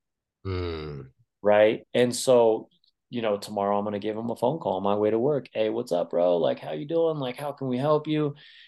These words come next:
Speaker 2: And the really cool thing about what I do in my community is that you also meet like-minded individuals. So a lot of, uh,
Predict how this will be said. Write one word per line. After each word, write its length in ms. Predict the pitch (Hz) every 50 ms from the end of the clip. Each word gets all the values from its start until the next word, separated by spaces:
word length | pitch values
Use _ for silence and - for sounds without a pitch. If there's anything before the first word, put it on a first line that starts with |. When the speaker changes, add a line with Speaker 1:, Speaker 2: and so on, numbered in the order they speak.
| - - -
Speaker 2:
And 120 | 131 127
the 60 | 135
really 240 | 135 156 170 175 170
cool 180 | 170 - 160 143
thing 200 | - 160 151 143
about 200 | 131 131 120 117
what 140 | 120 113
I 380 | 117 120 127 127 127 123 123 - 123 117
do 160 | 104 131 127
in 80 | 120 117
my 140 | 113 110 104
community 600 | - - 123 131 156 185 202 175 139 127 120 113
is 220 | 110 104 101 -
that 180 | 113 107 107 120
you 140 | 117 120
also 300 | 127 127 123 - - 120
meet 400 | 110 113 117 120 117 117 - -
like-minded 540 | 110 110 117 113 - 120 113 113 107 98 98
individuals. 600 | 107 107 104 98 107 113 117 113 104 101 98 - -
So 140 | 120 113
a 20 | 113
lot 280 | 110 113 120 131 135
of, 260 | 139 135 127 127 - - _ _ _ _ _ _ _ _ _ _ - - - -
uh, 420 | - 113 110 104 101 98 95 95